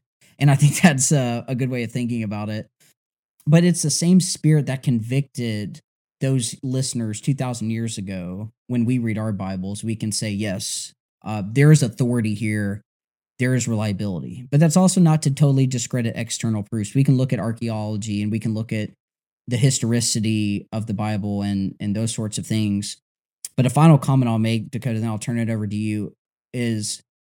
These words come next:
we don't want you guys to take, or at least I don't want you guys to take this episode and, and all the evidence we've talked, 'cause I think we've made a pretty compelling argument that the,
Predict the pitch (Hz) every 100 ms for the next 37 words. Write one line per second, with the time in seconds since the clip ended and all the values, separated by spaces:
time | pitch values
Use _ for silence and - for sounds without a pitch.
0 | - 139 185 190 160 160 170 170 156 110
1 | - - 135 123 131 170 156 165 175 165
2 | 151 147 147 - - 135 135 - 120 117
3 | 117 117 135 127 123 117 110 120 117 147
4 | 165 151 135 127 123 117 113 123 127 165
5 | 156 220 240 202 160 147 139 127 139 127
6 | 127 127 117 107 104 95 101 95 110 -
7 | 110